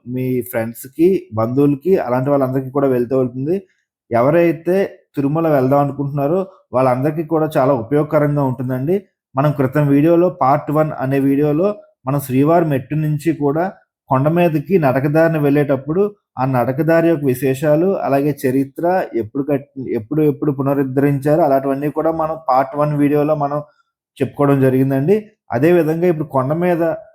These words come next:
ఉన్నటువంటి విశేషాలు, వివరాలు అన్నీ కూడా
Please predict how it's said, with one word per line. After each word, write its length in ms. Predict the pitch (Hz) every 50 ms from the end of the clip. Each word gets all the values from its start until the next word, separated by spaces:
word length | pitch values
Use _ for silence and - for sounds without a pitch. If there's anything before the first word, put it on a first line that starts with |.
| _ _ _ _
ఉన్నటువంటి 580 | 139 143 151 139 143 143 143 143 139 131 143 143 135 135 - _ -
విశేషాలు, 560 | 117 120 107 135 143 139 - - 151 143 160 190
వివరాలు 460 | 185 165 139 131 139 143 143 143 147
అన్నీ 240 | 151 143 135 139 143
కూడా 320 | 135 - 147 143 160 190